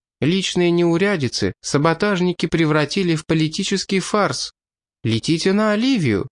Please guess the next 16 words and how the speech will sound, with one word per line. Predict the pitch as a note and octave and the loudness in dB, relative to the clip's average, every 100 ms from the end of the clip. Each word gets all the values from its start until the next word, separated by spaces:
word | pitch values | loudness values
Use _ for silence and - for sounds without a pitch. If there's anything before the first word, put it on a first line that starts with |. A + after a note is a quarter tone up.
| _ - | _ -2
доказывайте | B2 F3 - C4 E3+ C3+ A2 A2+ | 0 0 2 2 2 0 0 -2
свою | - C3+ E3 C#3 | 0 0 2 0
правоту". | - B2 D#3+ - C3+ - - _ _ _ _ _ _ _ | 0 2 0 0 -2 -2 -8 _ _ _ _ _ _ _
"Мне | D3 G3 G3 | 0 2 2
надо | E3 E3+ C#3+ C#3 | 2 2 0 0
подумать", | C3+ B2 C#3+ C#3 G2 - - _ _ _ _ | 0 2 2 2 -2 -4 -14 _ _ _ _
вымолвил | F2+ A2+ D#3 D3+ C#3 C#3 | -2 0 2 0 0 0
молодой | B2+ A2+ G2+ G2 G#2 | 0 0 0 0 -2
человек. | - G#2+ G2 F#2+ F#2 E2+ - _ _ _ _ _ | -2 0 2 2 0 -2 -10 _ _ _ _ _
"Я | A#2 D3 | -2 0
устал | E3 C3+ - F3 C#3 - | 0 -2 -2 0 0 -2
и | A2+ | 0
не | A#2+ B2 | 2 2
могу | C3+ D3 G#3+ | 2 0 0
быстро | C#3+ A2+ - G#2+ | 2 0 0 -2
соображать. | - G2+ G2 G#2 G2+ G#2 F#2+ | 2 2 2 2 2 0 0